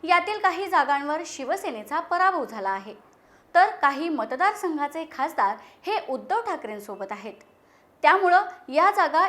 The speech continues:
एकनाथ शिंदे यांच्या नेतृत्वाखालील शिवसेनेला देण्याऐवजी तिथं भाजपचा उमेदवार देण्याच्या हालचाली सध्या जोरदार चालू आहेत. येणाऱ्या काही दिवसात महायुतीतल्या जागा वाटपाचं गणित सुटेल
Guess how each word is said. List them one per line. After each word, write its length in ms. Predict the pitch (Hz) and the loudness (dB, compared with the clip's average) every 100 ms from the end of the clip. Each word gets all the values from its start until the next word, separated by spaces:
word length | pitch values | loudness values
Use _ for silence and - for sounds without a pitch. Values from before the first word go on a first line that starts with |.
| 370 | 2
एकनाथ 340 | 254 277 359 | -2 0 -4
शिंदे 400 | - 403 349 359 | -2 -4 -2 0
यांच्या 380 | 403 277 247 330 | 0 -2 -2 -2
नेतृत्वाखालील 800 | 427 392 339 330 320 330 311 294 359 | -2 -4 -6 -4 -2 -2 -4 -8 -8
शिवसेनेला 680 | - 262 392 403 302 247 294 | -10 -8 -6 -4 -4 -2 -2
देण्याऐवजी 800 | 247 233 311 415 370 320 262 240 - _ | -2 -4 -2 -4 -4 -6 -8 -12 -18 _
तिथं 360 | 339 330 381 311 | -8 0 0 0
भाजपचा 640 | 247 214 349 381 415 453 | -2 -4 -2 -4 -2 -2
उमेदवार 380 | 403 339 302 339 | 0 -2 0 -2
देण्याच्या 460 | 285 240 220 285 302 | -2 -6 -8 -4 -4
हालचाली 500 | 254 226 226 359 208 190 _ - | -4 -6 -4 -8 -8 -14 _ -14
सध्या 320 | 214 226 302 | -12 -10 -10
जोरदार 460 | 320 349 370 349 226 | -8 -8 -2 -2 -2
चालू 300 | - 180 180 | -6 -10 -10
आहेत. 100 | - _ _ _ _ _ _ _ _ | -16 _ _ _ _ _ _ _ _
येणाऱ्या 360 | 330 359 359 359 | 0 2 2 2
काही 260 | 359 294 302 | 0 -2 -4
दिवसात 500 | 294 269 294 302 262 | -8 -6 -6 -6 -6
महायुतीतल्या 760 | 220 269 339 330 294 294 294 | -6 -4 -4 -6 -10 -4 -2
जागा 320 | 285 226 202 | 0 -2 0
वाटपाचं 520 | 349 339 - 277 311 240 | 0 0 -2 -4 -4 -4
गणित 220 | 208 294 | -6 -8
सुटेल 320 | - 285 320 | -12 -12 -12